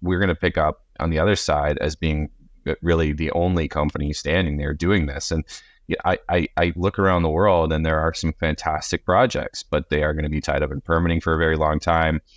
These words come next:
Uh, they need to figure out how they're gonna get their infrastructure up and running. The cost of them will be expensive to start. And ultimately, to feed this market, they're gonna need to come online.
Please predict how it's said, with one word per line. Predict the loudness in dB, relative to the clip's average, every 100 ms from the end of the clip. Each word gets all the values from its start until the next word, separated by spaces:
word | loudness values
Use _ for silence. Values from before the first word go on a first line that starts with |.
| -20 -16 -6
Uh, | -2 -2
they | 0
need | -2 -2
to | -2
figure | -2 -2 -2
out | 0
how | 0 0
they're | 0
gonna | -2 -2
get | -4
their | -4
infrastructure | -4 -2 0 0 2 0
up | 0
and | 0
running. | 0 0
The | -4
cost | -2 0 0 -2
of | -4
them | -2
will | -2
be | -2 -4
expensive | -2 -2 -2 -4
to | -8
start. | -4 2 2 0 _ -20 _
And | -4 -2 -2 2
ultimately, | 2 4 2 2
to | 0
feed | -2 0 0
this | 0 -2 2
market, | 2 2 -2
they're | 2 2
gonna | 2
need | 2 0
to | -2
come | -4 -2
online. | -2 -2 -4 -4